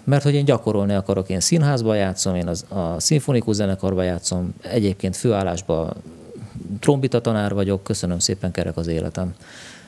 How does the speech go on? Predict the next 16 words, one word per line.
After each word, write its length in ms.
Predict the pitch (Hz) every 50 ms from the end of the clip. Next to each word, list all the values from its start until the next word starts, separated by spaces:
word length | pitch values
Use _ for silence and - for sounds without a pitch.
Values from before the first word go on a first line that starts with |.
| - - - -
Ö, 340 | - 120 123 123 123 127 127
csak 180 | 123 - 135 127
aztán 360 | 135 120 - - 135 135 135
ugye 440 | 135 135 131 135 131 131 135 131 131 - - - - _ _ _ -
azért 340 | 113 110 110 120 117 113
tényleg 320 | - - 120 110 98 95 92
mást, 360 | 95 98 92 85 - - -
egészen 400 | - 104 95 95 90 - - -
szó 220 | - - 107 95
szerint 300 | 90 - 87 85 95 98
más 200 | 95 90 87 90
hozott 320 | - 95 90 95 95 95 -
az 80 | 98
élet. 420 | 104 110 113 120 131 135 143 - - - - - _ - - - - - - _ _ - - - -
Ö, 560 | - 117 104 98 101 101 104 104 104 104 107 107 107 98 101 - - - _ _ _ _ -
<clears throat> 120 | - -